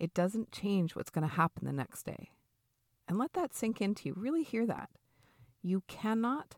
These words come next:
stress a problem differently. All of this time, the second arrow time, worrying about tomorrow or what people will think about you, and et cetera, that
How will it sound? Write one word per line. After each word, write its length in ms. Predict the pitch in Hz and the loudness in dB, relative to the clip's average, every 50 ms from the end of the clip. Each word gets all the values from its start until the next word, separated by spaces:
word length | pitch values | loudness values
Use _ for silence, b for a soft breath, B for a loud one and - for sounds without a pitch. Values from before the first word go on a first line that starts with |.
| _ _ _ _ | _ _ _ _
stress 680 | - - - - - 196 196 190 165 139 - - - - _ | -16 -14 -14 -6 0 4 4 6 4 4 0 -6 -12 -10 _
a 80 | - 170 | -4 -4
problem 520 | - - - 170 165 156 156 160 160 151 | -4 -2 0 2 4 4 4 4 2 2
differently. 680 | 151 - 156 151 - - 170 - - 135 - - 147 - _ _ _ _ _ _ b b b b b b b b b b b | 0 0 0 0 0 -2 -4 -4 -4 -6 -8 -10 -12 -18 _ _ _ _ _ _ b b b b b b b b b b b
All 240 | 170 180 196 233 269 | 4 6 6 8 6
of 120 | 294 285 | 6 6
this 220 | - 226 214 - - | 4 4 2 2 0
time, 480 | - - 220 214 214 208 185 175 160 | -2 2 4 6 6 6 6 4 4
the 60 | 156 160 | 2 0
second 420 | - - - 202 - - 220 190 | -2 0 0 0 2 2 2 2
arrow 240 | 170 175 180 185 185 | 4 4 4 4 4
time, 340 | - - 175 160 156 151 151 | 4 4 4 4 6 4 4
worrying 480 | 151 160 165 180 185 190 185 180 175 | 6 6 8 8 8 8 8 6 6
about 280 | 165 160 160 - - - | 6 4 4 2 0 -2
tomorrow 600 | - - 156 151 156 160 160 139 117 107 92 B B B B B | -2 0 2 4 4 6 6 6 4 4 2 B B B B B
or 100 | - 156 | 2 4
what 200 | 160 160 - - | 6 6 6 6
people 300 | - - 175 - 196 185 | 4 0 2 2 4 4
will 100 | 180 170 | 4 4
think 280 | 175 - - 175 190 - | 4 4 4 4 4 4
about 300 | 180 - 147 131 - - | 2 0 0 -2 -2 -2
you, 280 | 147 139 135 143 143 135 | 0 0 0 -2 -2 -4
and 120 | 135 143 - - | -4 -6 -6 -8
et 140 | - - - | -10 -10 -6
cetera, 480 | - - 175 175 160 - - - 175 b b b b b b b b b b b b b b b b - | -2 0 0 2 2 0 -2 -4 -8 b b b b b b b b b b b b b b b b -6
that 180 | - 185 214 | -4 -4 -4